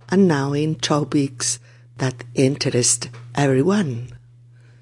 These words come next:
Hola, queridos amigos, y bienvenidos a Español Podcast. Soy Mercedes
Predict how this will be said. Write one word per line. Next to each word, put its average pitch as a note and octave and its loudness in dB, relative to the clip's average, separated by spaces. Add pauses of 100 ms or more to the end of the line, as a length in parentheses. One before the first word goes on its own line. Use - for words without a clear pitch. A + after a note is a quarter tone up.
(580)
Hola, G3+ 6
queridos F3 2
amigos, E3+ 0 (440)
y F#3 10
bienvenidos D3+ 6
a D#3+ 0
Español C#3 -2
Podcast. B2+ -4 (640)
Soy D#3+ 4
Mercedes D3 0